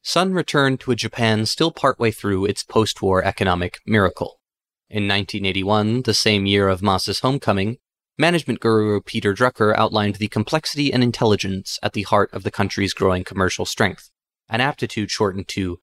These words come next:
Japan Inc. For a man that moved at superhuman speed in America, Sun's Japanese business efforts started more slowly.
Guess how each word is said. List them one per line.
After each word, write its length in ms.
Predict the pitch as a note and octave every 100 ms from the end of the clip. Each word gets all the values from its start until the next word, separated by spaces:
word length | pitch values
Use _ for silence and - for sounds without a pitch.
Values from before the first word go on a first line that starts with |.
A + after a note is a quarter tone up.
| _ _
Japan 540 | - G#2 B2 C3 C#3 C3+
Inc. 300 | A#2+ G2 - - _ _ _ _ _ _ _ _ _ _ _ _
For 180 | - D3+
a 60 | E3+
man 300 | G3+ A#3+ G3+
that 100 | D3
moved 380 | D#3 C#3+ A#2+ A#2
at 140 | G#2+
superhuman 600 | - A#2 A2 B2+ E3 A#2+
speed 320 | - G#2 F#2+
in 100 | G2+
America, 560 | G2 F#2 F2+ - G2 - _ _ -
Sun's 400 | - E3+ D#3+ -
Japanese 500 | C#3+ B2 C#3 F#3+ D#3+
business 340 | A2+ - G#2
efforts 360 | G#2 - G2+ -
started 260 | A2 G#2
more 160 | G2+ G2
slowly. 440 | - C3+ G#2 -